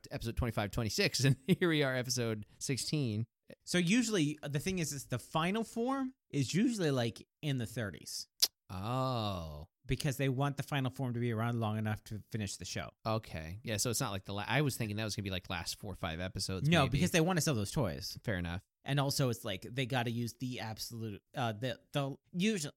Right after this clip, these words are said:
Speaker 2: usually the final fight is in their traditional outfit because that's, like, trying to be, like, thing. But,
Speaker 1: Oh, okay.
Speaker 2: uh, um, the, uh, the, the actual final form, final upgrade is usually, like, in the thirties.
Speaker 1: Okay, so that makes sense 'cause it's mid of,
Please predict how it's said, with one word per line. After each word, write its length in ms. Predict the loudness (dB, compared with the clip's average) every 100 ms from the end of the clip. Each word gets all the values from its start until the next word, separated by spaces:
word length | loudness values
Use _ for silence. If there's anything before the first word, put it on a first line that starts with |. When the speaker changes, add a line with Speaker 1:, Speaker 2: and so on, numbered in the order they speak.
| _
Speaker 2:
usually 320 | 2 2 4
the 100 | 0
final 280 | -2 -2 -2
fight 260 | -4 -4 -4
is 160 | -4
in 80 | -2
their 160 | -2 -4
traditional 500 | -4 -6 -4 -6 -6
outfit 320 | -6 -8 -8
because 300 | -10 -10 -8
that's, 180 | -10 -8
like, 160 | -10
trying 180 | -10 -10
to 40 | -8
be, 160 | -8
like, 260 | -8 -12 -12
thing. 180 | -10 -8
But, 120 | -8 -10 -2
Speaker 1:
Oh, 380 | 2 2 2 0
okay. 300 | -2 -4 -4 -4
Speaker 2:
uh, 40 |
um, 420 | -4 -2 -4 -6 -10 _ -10 -2
the, 340 | 0 0 -2 -2
uh, 220 | -4 -4 -10 -6
the, 240 | -4 -4 -6 -16 -4
the 140 | 0
actual 340 | 0 0 -2 -4
final 400 | -4 -4 -4 -6
form, 640 | -10 -6 -2 -2 -2 -6 -12 _ _
final 280 | -2 -2 0
upgrade 540 | -2 -4 -4 -6 -6 -10
is 360 | -6 -4 -4 -4
usually, 640 | -4 -2 -4 -4 -4 -4 -6 -6
like, 220 | -6 -4
in 100 | -4
the 60 |
thirties. 520 | -6 -8 -12 -12 -12 -6 -2
Speaker 1:
Okay, 300 | -2 -2 -2
so 160 | -2
that 80 | -4
makes 220 | -6 -8
sense 280 | -8 -8 -10
'cause 160 | -10 -10
it's 220 | -8 -4
mid 300 | 0 0 -2
of, 280 | -2 -4